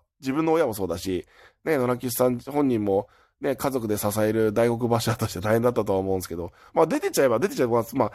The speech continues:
自立しちゃえば、そこまで負担にはならないとは思うんですけど、うーん。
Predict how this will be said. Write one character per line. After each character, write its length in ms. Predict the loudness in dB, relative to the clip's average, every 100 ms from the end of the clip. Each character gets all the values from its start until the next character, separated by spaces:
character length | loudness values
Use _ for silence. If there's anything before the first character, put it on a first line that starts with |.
| -4
自 120 | -4
立 160 | -2 0
し 20 |
ち 60 | 0
ゃ 60 |
え 20 | 0
ば、 180 | 0 -4 -12 -4
そ 120 | -2
こ 60 |
ま 80 | 0
で 60 | 0
負 80 | 2
担 100 | 2
に 40 |
は 40 | 4
な 100 | 2
ら 60 |
な 80 | 2
い 40 |
と 80 | 0
は 60 | 0
思 120 | 0
う 20 |
ん 40 | -4
で 60 |
す 80 | -6
け 80 | -2
ど、 280 | 0 0 -4 _
う 40 | -10
ー 40 |
ん。 880 | -6 -4 -2 -4 -4 -6 -8 -10